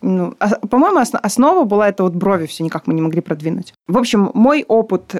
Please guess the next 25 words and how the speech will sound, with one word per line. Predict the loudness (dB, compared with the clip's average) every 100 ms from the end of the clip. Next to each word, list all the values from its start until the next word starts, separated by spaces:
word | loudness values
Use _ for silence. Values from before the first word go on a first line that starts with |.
| -10 -4
опыт | -2 -2
работы | -2 0 -2
с | -2
таргетологом, | -2 -2 0 2 2 2 0 -2 -6 -12
э, | -8 -2 0 2 0
был | 2 2 0 -4 _ -14 -10
плохой. | -2 -2 0 -2 -2 _
То | -2 2
креативы | 2 2 0 0 2
были | 2 2
не | 4 2
очень | 0 -4
хорошие, | -2 0 0 0 2
иногда | 2 2
были | 2 0
п-, | 0 -2 -2 -10 -12 -12 _
предложения, | 0 4 2 2 0 0
элементарно | 0 0 2 2 2
предложение | 2 0 2 2 2 2
было | -2
составлено | -4 -4 -4 -2 -2
настолько | -2 -2 -4
грамматически | -2 0 -2 -4 -6 0
неправильно, | 0 0 0 2 4 2
что | 0 -2 -4